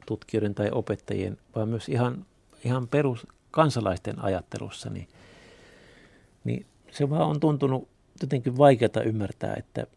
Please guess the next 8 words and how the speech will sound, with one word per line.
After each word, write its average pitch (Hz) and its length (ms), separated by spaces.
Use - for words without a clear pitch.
että 123 220
miten 127 360
rajallisen 120 800
ihmisen, 107 640
rajallisen 117 640
elämän 104 480
aikana 104 480
tehnyt 104 300